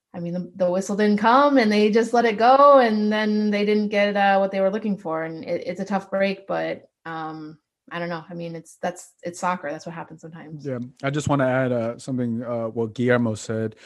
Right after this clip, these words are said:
Speaker 2: He said the var decision changed the game today. Um, he had, he had, it was cl-, it was a clear corner kick for us. We can't do anything to change the call.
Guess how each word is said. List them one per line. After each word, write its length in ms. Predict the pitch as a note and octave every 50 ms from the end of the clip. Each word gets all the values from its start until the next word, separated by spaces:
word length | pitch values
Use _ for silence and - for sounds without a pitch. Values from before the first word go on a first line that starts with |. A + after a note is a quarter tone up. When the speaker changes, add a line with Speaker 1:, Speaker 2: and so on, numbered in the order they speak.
| - - - - _ _ -
Speaker 2:
He 120 | B2+ B2
said 340 | A2+ - C3+ B2+ B2+ B2 A#2
the 100 | B2 A#2
var 260 | A2+ C3 C3 C3+ C3+
decision 460 | C3 B2+ - - C3+ B2+ A#2+ B2+ B2
changed 340 | - - B2+ B2 A#2+ G#2+ G#2+
the 80 | A#2 A2
game 220 | A#2+ A2+ A2 G#2+
today. 560 | - - A#2 C3 A#2 A#2 A#2 A2 G#2+ A#2 B2+ - -
Um, 320 | B2 A2+ A2+ A2 A2 A2+
he 120 | A2+ A#2+ A#2+
had, 260 | A#2+ A#2 A2+ A2+ A2
he 100 | A#2+ A#2
had, 300 | A#2+ A#2 A2 A2 A2 C3+
it 80 | C3
was 240 | A#2+ A#2+ A2+ - - -
cl-, 160 | - D#3 D#3
it 60 | D#3
was 140 | C#3 C3+ A#2
a 40 | A#2+
clear 260 | A2+ - - C#3+ D3 C#3+
corner 300 | C#3+ - C3 B2+ B2+ A#2+
kick 200 | - B2+ A#2 -
for 240 | - A#2+ A#2 A#2
us. 160 | A2+ A2 - -
We 60 | A#2
can't 240 | - - C3+ A#2+ A#2
do 120 | B2+ B2
anything 340 | A#2+ B2 A#2+ A#2+ A2+ A2+ A2
to 100 | A2+ G#2
change 320 | - - A#2 A2 A2 G#2+
the 100 | - G#2
call. 400 | - - - A2+ A2+ G#2+ G#2 -